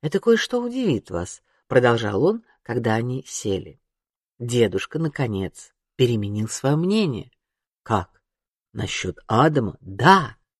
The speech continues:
Мне нужно было бы съездить к вам, чтобы рассказать об этом, но я был так занят. Я, помните, говорил вам, что уж отказался рассуждать с ним об этом деле. Я думал, что это будет напрасно.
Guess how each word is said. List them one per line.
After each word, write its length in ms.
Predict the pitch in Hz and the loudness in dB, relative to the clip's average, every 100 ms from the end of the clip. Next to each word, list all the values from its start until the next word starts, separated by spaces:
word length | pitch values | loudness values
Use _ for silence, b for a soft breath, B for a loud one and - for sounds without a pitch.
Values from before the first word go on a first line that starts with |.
| _ _ 120 | _ _ 0
Мне 240 | 139 170 | 4 6
нужно 560 | 170 185 240 202 151 139 | 4 2 0 0 -2 -2
было 380 | 131 175 180 147 | 4 6 6 4
бы 140 | 127 | -4
съездить 840 | - - 104 147 196 175 151 151 | -6 -6 2 6 8 6 0 -10
к 100 | - | -10
вам, 420 | 127 139 139 110 - B B B | 0 4 6 4 -2 B B B
чтобы 320 | - 147 147 | 4 6 6
рассказать 600 | 147 - 135 135 117 110 | 2 2 2 4 2 0
об 200 | 113 160 | 0 4
этом, 360 | 190 - 113 | 4 4 -2
но 60 | 123 | -2
я 180 | 123 175 | 0 2
был 160 | 156 | 2
так 240 | 147 170 147 | 0 -2 -2
занят. 600 | 127 185 175 123 - _ B B B B | 0 2 2 -2 -6 _ B B B B
Я, 200 | 135 151 | 2 2
помните, 500 | 147 226 254 175 110 | 2 -2 -2 -2 -4
говорил 500 | 104 135 190 196 139 | -2 0 2 2 0
вам, 260 | 110 98 - b b | 0 -4 -6 b b
что 320 | - - 120 | -14 0 2
уж 200 | 120 - - | 2 0 -6
отказался 920 | 139 - 156 123 127 139 160 151 135 | -10 0 2 4 4 4 4 2 0
рассуждать 760 | 120 - - 113 101 127 156 | 0 -2 -4 -4 2 4 4
с 120 | - 127 | 2 -4
ним 120 | 120 | -2
об 160 | 110 | 2
этом 300 | 117 - 120 | 2 2 -4
деле. 480 | 113 113 104 92 - b b b | -4 -2 -2 -2 -10 b b b
Я 180 | - 113 | -4 0
думал, 320 | 113 165 175 | 6 6 6
что 220 | 151 - 156 | 2 2 4
это 240 | 170 107 | 4 0
будет 400 | 107 147 139 - | 0 -2 -2 -2
напрасно. 840 | 139 151 143 135 107 - - 73 | -2 0 0 0 0 -6 -14 -18